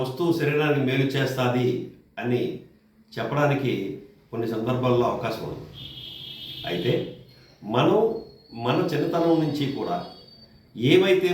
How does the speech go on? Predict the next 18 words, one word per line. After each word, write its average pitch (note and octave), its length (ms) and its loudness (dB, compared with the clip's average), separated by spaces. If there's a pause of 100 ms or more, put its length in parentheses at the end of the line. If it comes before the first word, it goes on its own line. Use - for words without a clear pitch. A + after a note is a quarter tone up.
మనం C#3+ 160 0 (680)
తింటున్నామో, C3 560 -2 (1800)
ఏ, - 20 4 (240)
ఏ D#3 120 4
విధంగా E3+ 340 4
అయితే D3+ 140 0 (100)
ఉంటున్నామో, B2 480 -2 (600)
అలా D3+ 140 2 (140)
ఉన్నప్పుడు D#3 420 0 (720)
మనకి E3 240 2 (100)
శారీరకంగా E3 760 4 (460)
ఎటువంటి D#3+ 460 2 (560)
బాధలు D#3 320 4 (120)
కానీ C#3 280 2
ఇబ్బందులు C#3 400 2 (220)
ఎదురవనప్పుడు B2+ 640 2 (1400)
అది F#3+ 240 2 (1600)
కంటిన్యూ F3+ 320 4